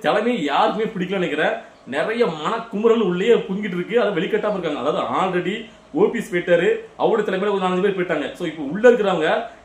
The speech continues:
எடப்பாடி மேல ரொம்ப அதிருப்தியில இருக்காங்க. அதை இன்னைக்கு முன்னாள் அமைச்சர் அவங்க கூடவே ஒரு பெரிய புள்ளி செங்கோட்டையன் கல்வித்துறை அமைச்சர் இருந்தார்ல,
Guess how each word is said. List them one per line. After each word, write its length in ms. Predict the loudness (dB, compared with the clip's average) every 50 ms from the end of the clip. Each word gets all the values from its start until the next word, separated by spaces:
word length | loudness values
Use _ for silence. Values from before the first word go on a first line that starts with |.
| -18 -12 -6
எடப்பாடி 520 | -2 0 2 2 2 2 2 4 4 4
மேல 160 | 4 2 0 0 0 -2 -4
ரொம்ப 500 | -2 -2 -2 -2 -4 0 2 4 4 4
அதிருப்தியில 280 | 4 2 -2 -4 -4
இருக்காங்க. 560 | -4 -4 -2 -2 -2 -2 0 0 0 -2 -2 -6 -14 -18 -10
அதை 240 | -6 -2 0 0 0
இன்னைக்கு 720 | 0 0 -2 0 0 -2 -2 -2 -6 -6 -6 -6 -8 -12 -14 -12
முன்னாள் 360 | -10 -8 -6 -2 -2 0 0
அமைச்சர் 420 | 0 0 -2 -2 -2 -2 -4 -4 -4 -10 -18 -20 -14 -10
அவங்க 200 | -10 -8 -8 -4
கூடவே 260 | 0 2 2 4 4
ஒரு 200 | 4 4 2 0
பெரிய 320 | -2 -4 -4 0 2 0
புள்ளி 360 | 0 0 0 -4 -4 -4 -6 -6 -6 -4
செங்கோட்டையன் 600 | -4 -2 2 2 2 2 2 0 -2 -4 -6 -10 -14 -20 -20 -20 -14 -8
கல்வித்துறை 340 | -4 -4 -4 -2 0 0 0
அமைச்சர் 260 | 0 0 0 -2 0
இருந்தார்ல, 340 | 0 -2 -2 0 -2 -2 -4